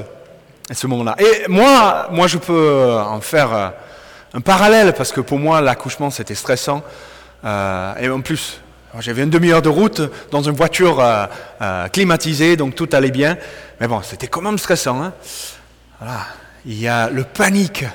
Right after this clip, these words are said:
de ce moment, quand il y a tout le monde court autour. Euh, t-, ta femme, elle est là, et tu vois qu'elle souffre. Beaucoup. Et, et là, tu peux rien faire. Oh là là, là, la panique, le stress et tout.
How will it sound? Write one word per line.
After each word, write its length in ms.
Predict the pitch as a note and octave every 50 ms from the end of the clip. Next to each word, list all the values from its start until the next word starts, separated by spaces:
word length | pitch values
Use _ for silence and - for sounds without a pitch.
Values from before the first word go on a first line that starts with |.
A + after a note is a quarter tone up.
| - - _ - -
de 60 | B2
ce 140 | B2 - D#3
moment, 480 | D3 D3 C#3+ C#3+ C#3+ D3 D3 C#3+ C#3+
quand 160 | C#3 - - C#3
il 80 | C#3
y 40 | C3+
a 40 | C#3
tout 160 | - - F3
le 60 | E3+ E3
monde 260 | E3 E3 D#3+ D3+ C3
court 260 | - F#3+ F#3 D#3 C3+
autour. 600 | C#3+ C#3 B2+ - F#3 G3 G3 F#3+ F#3+ F3+ E3 D3+ - - - - - - - - - - - _ _ - - -
Euh, 440 | - A2 - - - - - G2+ G2+ G#2 - _ _ _ -
t-, 80 | - - _ -
ta 100 | - C3
femme, 200 | - - D3 D3+
elle 80 | C#3+
est 60 | C#3 C3
là, 640 | C3+ C#3+ D3+ D#3+ D#3+ D#3 D#3 D3 B2+ A#2+ A#2 A2+ G#2
et 120 | G#2+ A2
tu 120 | G#2+ - B2
vois 160 | B2+ D#3 D3+
qu'elle 240 | - - B2+ A#2+ A2+
souffre. 480 | - - G3 F#3 - - - G#3+ F3 - - - - - - - - - - _ _ - - -
Beaucoup. 480 | F#2 G#2 A2+ D3 E3+ - F#3 G#3 A3+ - - - - - - - -
Et, 460 | - C3 B2+ B2+ C3 C#3 - - D3
et 20 |
là, 180 | C3 C3+ D#3 D#3
tu 100 | D3+ C#3+
peux 100 | B2+ -
rien 320 | C#3+ A#2+ D3 F3+ G3+ G#3 G3
faire. 500 | - - G#3 G#3+ A3 A#3 A#3+ A#3+ A#3 G3+ - - - - - - - - - - - - - F4 D#4 G#3
Oh 120 | F#3 F3+ F#3
là 120 | F3+ E3+
là, 260 | E3 E3+ F3 F3 F#3 F#3+
là, 140 | F3+ D#3+
la 100 | D3+ D3
panique, 520 | - - - - F#3 F#3+ G3 G3 F3+ - -
le 100 | D#3 D#3
stress 460 | - - - - E3 C#3 - - -
et 60 | C#3
tout. 200 | - - G#3 F3